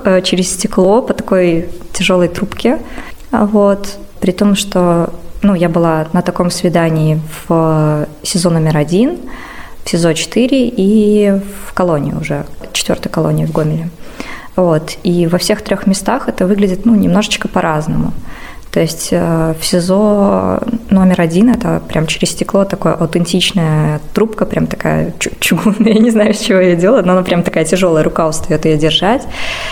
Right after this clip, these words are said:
Вы общаетесь через стекло, и рядом с, ну, рядом с тобой обычно сидит еще несколько человек, которые общаются со своими близкими людьми.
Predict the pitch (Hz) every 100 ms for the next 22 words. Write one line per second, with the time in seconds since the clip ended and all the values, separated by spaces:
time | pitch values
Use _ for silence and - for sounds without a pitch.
0 | - - - 170 165 170 165 - - 170
1 | 170 - - 185 240 294 - 190 190 175
2 | 180 185 180 - - - - - - -
3 | 214 180 - - 175 175 - 165 190 175
4 | - 156 165 170 170 - 156 151 - -
5 | - 151 208 - - 165 156 - 151 -
6 | - - 160 147 139 139 - - 147 139
7 | 160 220